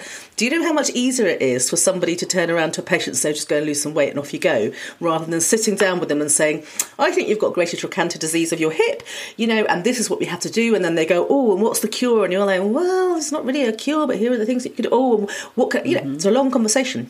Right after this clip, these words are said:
Speaker 1: "Go and lose some weight for your hip pain." Done. <laughs> Off you go. The, and, and the thing is, if you've been in that situation,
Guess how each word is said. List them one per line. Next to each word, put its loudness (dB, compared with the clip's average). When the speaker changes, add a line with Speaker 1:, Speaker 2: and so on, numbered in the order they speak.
Speaker 1:
"Go 2
and 2
lose 0
some 0
weight 0
for -2
your 0
hip -2
pain." -6
Done. 0
<laughs> -6
Off 0
you 4
go. 4
The, -2
and, 2
and 2
the 2
thing 0
is, 2
if -2
you've -2
been 4
in 2
that 0
situation, -2